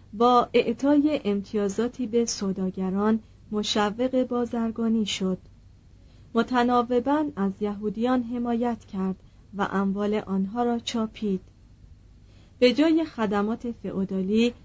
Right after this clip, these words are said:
وجه نقد دریافت کرد و به این نحو خزانهٔ خود را انباشت. عواید روزانهٔ پادشاه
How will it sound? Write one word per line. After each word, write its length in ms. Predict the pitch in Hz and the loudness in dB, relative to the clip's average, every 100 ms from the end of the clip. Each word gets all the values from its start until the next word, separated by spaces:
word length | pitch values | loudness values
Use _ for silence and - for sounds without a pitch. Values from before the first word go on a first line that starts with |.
| - | -12
وجه 500 | 208 233 269 - 254 | 0 2 2 -4 -4
نقد 560 | 247 247 254 226 - 185 | -4 -2 -2 -4 -8 -6
دریافت 600 | 190 190 185 190 185 - | -2 -2 -2 -2 -4 -6
کرد 300 | - 190 185 - - - | -8 -4 -4 -6 -18 -8
و 140 | 202 196 | -4 -2
به 120 | 196 | -2
این 320 | - 208 208 | -2 -2 0
نحو 240 | 202 196 196 - - - | 0 0 -4 -12 -20 -6
خزانهٔ 540 | 208 208 208 208 247 254 | 0 0 2 0 0 -2
خود 320 | - 247 240 | -4 -4 -2
را 260 | 226 226 220 | 0 -2 -2
انباشت. 640 | 226 220 208 208 185 - - - - - - - - - - - - - - - - - - - | -2 -2 0 -2 -2 -4 -8 -20 -20 -20 -20 -20 -20 -20 -20 -20 -20 -20 -20 -20 -20 -20 -4 6
عواید 520 | 240 247 254 311 320 | 6 6 4 2 2
روزانهٔ 680 | 311 226 196 196 202 226 233 | 0 0 0 0 0 -2 -4
پادشاه 840 | - 185 185 - - 214 226 226 | -6 -6 -6 -4 0 2 2 0